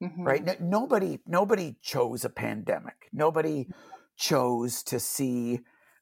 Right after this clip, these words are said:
Speaker 2: uh, our society in such a challenging place. And, and, and I think sometimes, regardless of which, I'll call it side, wh-, which perspective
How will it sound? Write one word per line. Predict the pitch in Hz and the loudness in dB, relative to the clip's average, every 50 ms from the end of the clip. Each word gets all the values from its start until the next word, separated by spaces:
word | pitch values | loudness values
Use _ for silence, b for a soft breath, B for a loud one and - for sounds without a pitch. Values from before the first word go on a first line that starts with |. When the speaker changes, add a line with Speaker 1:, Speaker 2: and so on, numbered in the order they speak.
| _ _ - | _ _ 2
Speaker 2:
uh, | 120 113 107 107 - | 4 6 6 4 4
our | - 131 127 120 113 | 4 4 4 2 0
society | - - 123 117 - - 135 120 113 113 117 117 113 117 117 117 117 110 - - _ _ _ _ _ _ _ _ | -2 -4 -4 -4 -2 0 2 2 2 2 0 -2 -2 -2 -4 -4 -4 -6 -8 -10 _ _ _ _ _ _ _ _
in | - 131 123 120 117 117 113 113 120 - - _ _ _ _ _ _ _ _ _ _ - | 0 2 2 2 2 0 -2 -2 -4 -4 -6 _ _ _ _ _ _ _ _ _ _ -10
such | - - 151 135 - - | 0 2 2 2 2 -2
a | 120 | -6
challenging | - - 147 123 117 120 127 131 123 107 123 117 110 110 107 110 - _ _ _ - | -6 -2 0 0 0 0 -2 -6 -6 -6 -6 -6 -8 -8 -12 -14 -18 _ _ _ -16
place. | - - 120 117 117 131 196 - - - - - b b b b b b b b b b _ - | -8 -4 -2 -2 -2 -2 -4 -6 -6 -8 -10 -12 b b b b b b b b b b _ 2
And, | 160 151 160 151 - - | 4 4 2 0 0 2
and, | 160 160 151 147 143 123 - _ _ _ _ _ _ - | 2 2 2 0 -6 -10 -14 _ _ _ _ _ _ -2
and | 147 151 | 0 0
I | 160 | 2
think | 180 233 240 233 - _ _ _ _ _ _ _ - | 2 0 0 -2 -6 _ _ _ _ _ _ _ -8
sometimes, | - - - 170 165 170 143 - 131 117 107 107 107 117 117 - - | 0 4 4 4 4 2 -2 -4 -4 -4 -4 -4 -6 -8 -10 -6 -4
regardless | 143 139 123 151 156 185 208 220 196 175 151 - 143 | -4 0 2 4 4 4 4 2 2 0 2 2 2
of | 131 110 | 2 2
which, | 123 123 143 143 - - - - - - _ _ _ _ _ _ _ _ _ _ _ _ _ _ _ - | 2 2 2 2 0 -4 -8 -8 -10 -14 _ _ _ _ _ _ _ _ _ _ _ _ _ _ _ -8
I'll | - 98 | -8 -4
call | - - 135 127 | 0 0 0 0
it | - - | 0 -2
side, | - - - 165 143 120 110 - 113 113 117 135 135 - - | -4 0 4 4 4 4 4 2 0 -2 -4 -4 -6 -6 -4
wh-, | - - - - - | 2 2 2 2 2
which | 143 143 - - - - | 0 -2 -2 -4 -8 -8
perspective | - - - - - - - - 170 160 - - - 139 127 123 113 | -4 -2 -2 -2 -2 -6 -2 -2 -2 -2 -2 -2 0 2 2 2 0